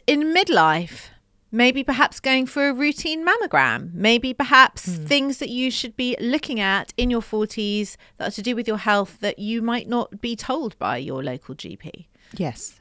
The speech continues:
Speaker 2: and we'll bring experts on and we will just talk about that topic and all areas of that topic.
Speaker 1: Yeah.
Speaker 2: Um, and we'll cover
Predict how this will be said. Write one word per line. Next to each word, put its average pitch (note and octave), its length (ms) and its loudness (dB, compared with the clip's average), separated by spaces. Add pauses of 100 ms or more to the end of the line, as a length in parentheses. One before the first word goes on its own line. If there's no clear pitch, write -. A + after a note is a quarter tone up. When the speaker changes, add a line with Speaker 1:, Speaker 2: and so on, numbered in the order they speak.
Speaker 2:
and F#3 120 0
we'll F3+ 120 2
bring E3 280 -6
experts A#3 560 2
on G3 360 2 (100)
and E3 340 -2 (180)
we E3+ 320 -2
will E3+ 540 0
just - 360 -2
talk - 340 -2
about D#3+ 360 0
that - 180 -6
topic E3+ 480 -4
and D#3+ 120 0 (120)
all F3+ 360 4
areas E3 520 2
of D#3+ 220 -4
that C#3+ 200 -6
topic. - 520 -8
Speaker 1:
Yeah. D#3 180 -4 (240)
Speaker 2:
Um, F3+ 520 2 (300)
and G3+ 720 4 (320)
we'll G#3+ 220 6
cover G3 760 4